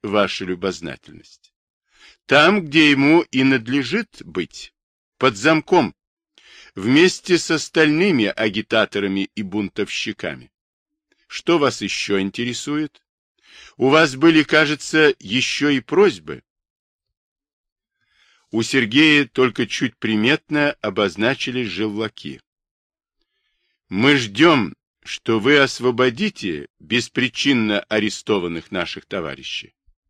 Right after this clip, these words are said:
«Ах, вот вы о чём просите!»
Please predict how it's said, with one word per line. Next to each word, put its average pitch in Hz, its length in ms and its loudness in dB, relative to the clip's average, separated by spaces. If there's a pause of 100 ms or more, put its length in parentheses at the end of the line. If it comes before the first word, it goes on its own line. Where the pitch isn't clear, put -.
(760)
«Ах, 156 340 2
вот 170 400 2
вы 180 160 2
о 170 60 2
чём 175 340 0
просите!» 123 960 -2